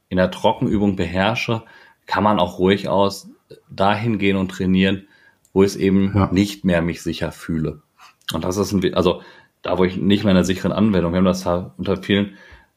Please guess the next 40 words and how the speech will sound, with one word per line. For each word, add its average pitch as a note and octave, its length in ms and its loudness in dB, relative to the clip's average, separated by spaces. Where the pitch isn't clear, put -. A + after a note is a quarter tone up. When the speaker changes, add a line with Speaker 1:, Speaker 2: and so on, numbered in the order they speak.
Speaker 1:
externen G#2 500 -2
Einflüssen G#2+ 640 0
gekriegt, G2+ 480 0
so F#2+ 280 2
dass F#2+ 220 -4
wir F#2 140 0
selber F2+ 280 0
unseren F2+ 200 -2
Adrenalinspiegel G2+ 1080 -2
ein F#2 60 -4
bisschen F#2+ 280 -2
hochbekommen G#2 720 0
haben G2+ 300 2
und F#2 100 -6
sind F2+ 180 -4
dann F#2+ 120 4
in F2 100 0
Fallszenarien, G2 960 0
in F2+ 100 2
Settings G#2 580 -4
rein, G2 360 2
wo F2+ 80 2
äußere F#2 400 0
Stressfaktoren F2+ 840 -2
waren, F2 240 0
wo E2+ 180 -6
wir F2 360 0
zum E2+ 200 -8
Teil F2 480 -2
in E2 120 -8
der E2+ 100 -4
gelben, F#2+ 480 2
wie F#2+ 160 2
aber F2+ 200 2
auch E2+ 180 -2
in F2 80 -6
der E2 80 -2
roten G#2 400 -4
Zone F#2+ 320 0
uns, F2+ 280 -2